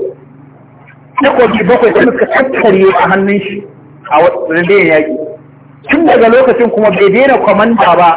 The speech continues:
har sai da sai na Umar ya zama khalifa. Shi ne kwamanda, duk yaƙi da za a tura shi ne kwamanda. Sai na Abubakar ya zo, shi ne kwamanda. Lokacin da Umar bin Khattab ya zama khalifa, ya zama Amirul Mu'minin,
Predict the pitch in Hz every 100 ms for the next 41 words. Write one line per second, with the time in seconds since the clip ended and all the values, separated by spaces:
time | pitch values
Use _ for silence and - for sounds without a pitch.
0 | - - 202 226 240 214 - - - 208
1 | 185 180 185 190 170 151 143 98 - -
2 | - - - - - 339 - - - -
3 | 247 233 - - 226 233 196 - - 233
4 | 262 254 269 269 233 196 220 190 208 196
5 | 170 202 160 156 165 151 - - - -
6 | - - - - 240 233 226 240 196 202
7 | 202 202 202 - - - 220 233 208 -
8 | 185 190 - - - - - - - -
9 | - - - - - 147 254 - - 269
10 | 262 269 226 233 - - - - - -
11 | - 240 226 - - 240 196 - - -
12 | - - - - 175 247 262 269 254 226
13 | 233 226 175 233 277 254 233 247 233 214
14 | 214 214 214